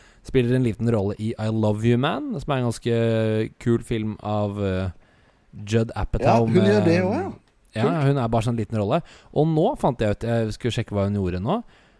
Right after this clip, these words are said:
Speaker 1: Hun, nå, de, hun har vært med i hundre episoder, så nå har hun en sånn steady sitcom, eh, med Anna Faris, som dukker opp i Entourage senere.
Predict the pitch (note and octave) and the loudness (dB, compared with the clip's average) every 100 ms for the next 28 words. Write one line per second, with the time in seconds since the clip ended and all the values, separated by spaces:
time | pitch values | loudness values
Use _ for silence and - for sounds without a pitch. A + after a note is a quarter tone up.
0 | - - C#3+ D#3+ E3+ F3 - D3+ D#3 C#3 | -10 -4 2 2 2 0 -2 -2 -2 -2
1 | - G#3+ A#2 B2+ G2 F2+ G2+ A2+ G#2 A2+ | -4 0 2 2 0 -4 -4 -2 0 -2
2 | A#2 A#2+ A2+ A2+ A2+ A#2 A2 A#2 A2+ - | -2 2 4 4 2 0 0 -2 -4 -8
3 | - - G2 G#2+ A#2+ - - F2+ - - | -12 -8 -6 -4 -6 -6 -10 -12 -8 -2
4 | F#3 A#3 - - B2 A#2+ A#2+ A#2 A2 A#2+ | -2 -4 -10 -4 -2 0 0 -2 -2 -2
5 | - A2 A#2 B2+ B2 A2+ A3 - - - | -2 -4 -4 -4 -4 -2 -2 -6 -14 -10
6 | C3+ C#3 A#2+ A2 A2 G#2 F#2+ G2+ F#2 - | -4 -2 -2 -4 -4 -8 -6 -8 -6 -2
7 | D#3 A#2+ G3 | 0 2 0